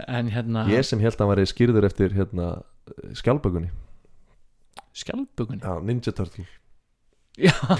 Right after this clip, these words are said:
Speaker 1: <laughs> hún héti í höfuð á Leonardo da Vinci.
Speaker 2: Já, já, það er
Speaker 1: Já,
Speaker 2: fa-, það er
Speaker 1: bæði,
Speaker 2: fakt.
Speaker 1: bæði. En hérna, sko,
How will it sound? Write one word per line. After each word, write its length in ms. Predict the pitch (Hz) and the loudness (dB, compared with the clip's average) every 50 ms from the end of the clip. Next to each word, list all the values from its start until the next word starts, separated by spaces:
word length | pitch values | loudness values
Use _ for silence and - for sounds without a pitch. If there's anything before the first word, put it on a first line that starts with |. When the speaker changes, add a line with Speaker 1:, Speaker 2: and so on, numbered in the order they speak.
| - 220 196 - 185 185 - - | 6 4 4 4 2 -2 0 0
Speaker 1:
<laughs> 540 | 190 156 - - 185 165 - - - 131 | 0 0 0 -2 -2 -2 -2 -2 0 2
hún 220 | 165 240 302 330 294 | 2 4 2 2 2
héti 380 | 269 302 311 247 - - 156 143 | 4 2 2 2 4 6 6 8
í 40 | 156 | 8
höfuð 240 | 220 247 202 143 117 | 6 6 4 4 2
á 60 | 110 113 | 2 0
Leonardo 400 | 117 139 170 160 147 135 117 - | 0 0 0 0 0 -2 -4 -6
da 80 | 120 | -6
Vinci. 160 | 110 110 107 92 | -4 0 2 2
Speaker 2:
Já, 200 | 85 80 80 - | 2 0 -2 -4
já, 140 | - 82 80 | -8 -6 -4
það 100 | 78 78 | -4 -4
er 80 | 80 | -4
Speaker 1:
Já, 80 | 82 - | -4 -6
Speaker 2:
fa-, 140 | - - - | -8 -6 -6
það 20 | |
er 80 | 87 82 | -4 -2
Speaker 1:
bæði, 240 | - 85 87 80 - | 0 0 0 0 -2
Speaker 2:
fakt. 300 | - 85 - - - - - _ _ - - | -6 -8 -10 -12 -20 -20 -20 _ _ -10 -6
Speaker 1:
bæði. 240 | - 120 107 - - - - - - - - - - - - - - - - | -6 -6 -6 -8 -12 -20 -20 -20 -20 -20 -20 -20 -20 -20 -20 -20 -20 -14 -8
En 180 | 127 120 113 120 | -4 -2 0 0
hérna, 280 | 131 127 123 123 123 120 120 120 123 123 120 120 120 117 113 - | 0 0 0 0 0 2 2 2 0 0 -2 -2 -4 -6 -8 -8
sko, 260 | - - - - 127 | -10 -10 -4 -2 0